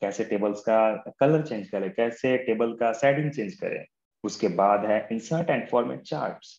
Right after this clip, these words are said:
कैसे हम लोग चार्ट को, चार्ट, चार्ट एक ऐसा role play करता है, जब आप business analytics करते हैं या फिर data analytics करते हैं और data analytics का presentation करते हैं, तो चार्ट का एनालिसिस,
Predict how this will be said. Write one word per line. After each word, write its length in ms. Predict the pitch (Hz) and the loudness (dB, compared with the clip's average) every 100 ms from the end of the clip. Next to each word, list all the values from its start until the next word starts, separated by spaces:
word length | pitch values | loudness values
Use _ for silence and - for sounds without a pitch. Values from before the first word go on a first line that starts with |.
| _ _ _ - | _ _ _ -2
कैसे 480 | 101 104 135 135 98 | 0 0 -2 -2 -4
हम 260 | 92 92 | -4 0
लोग 340 | 110 127 131 - _ _ _ - | 0 0 -4 -16 _ _ _ -2
चार्ट 420 | 127 127 143 - | 2 4 2 -2
को, 380 | - 98 85 - _ _ | -4 -4 -4 -10 _ _
चार्ट, 460 | - 117 95 - - _ - | 2 2 0 -6 -18 _ -2
चार्ट 400 | 135 175 165 143 | 2 0 0 -2
एक 180 | 139 110 | 0 0
ऐसा 320 | 117 - 190 | 0 0 0
role 280 | 113 104 98 | 0 -2 -4
play 240 | - 98 | -6 -4
करता 280 | 92 90 127 | -4 -2 -2
है, 100 | 143 | 2
जब 180 | 135 - | 2 2
आप 240 | 127 - | 0 -2
business 420 | 123 127 175 185 - | -4 2 2 2 -2
analytics 380 | 117 110 120 - | -2 -2 -2 -4
करते 300 | 95 87 95 | -4 -4 -4
हैं 140 | 90 | 0
या 120 | 110 | 0
फिर 200 | 127 135 | 2 2
data 240 | 107 123 156 | 2 4 4
analytics 520 | 143 131 131 156 - | 2 2 0 -2 -4
करते 300 | - 92 95 | -4 -4 -4
हैं 80 | 92 | -4
और 280 | 95 107 101 | 2 2 2
data 400 | 117 147 131 123 | 2 0 0 0
analytics 360 | 123 139 135 | -2 -4 -4
का 100 | 127 | -4
presentation 680 | - 165 131 - 170 208 180 | -2 2 2 2 2 2 2
करते 300 | 135 - 101 | 0 -2 -8
हैं, 200 | 85 - _ _ - | -12 -20 _ _ -10
तो 60 | 151 | -10
चार्ट 680 | - - 135 160 202 233 175 - - | 0 4 6 6 4 2 -2 -2 -4
का 40 | |
एनालिसिस, 1400 | - 110 117 120 120 117 117 113 110 143 - 95 - | -2 0 0 2 0 0 0 -2 -2 -2 -4 -10 -10